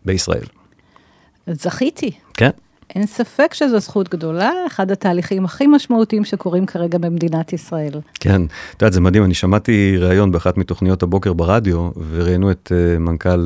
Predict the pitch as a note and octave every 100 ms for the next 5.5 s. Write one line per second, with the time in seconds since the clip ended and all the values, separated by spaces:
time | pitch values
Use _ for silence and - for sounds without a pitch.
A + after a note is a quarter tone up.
0 | E2+ E2 - E2+ E2+ E2+ E2+ E2 - -
1 | F2 E2 - A#2+ A#2+ E2+ D#2 G#2+ G#2 F2+
2 | - F2 E2+ D#2+ E2+ G#2 D#3+ - - -
3 | - - - _ _ - D#2 F2 F#2 G#2+
4 | A#2 - F2 F#2+ B2+ G#2+ G#2 G#2+ G2 F#2
5 | G2+ G#2+ D3+ -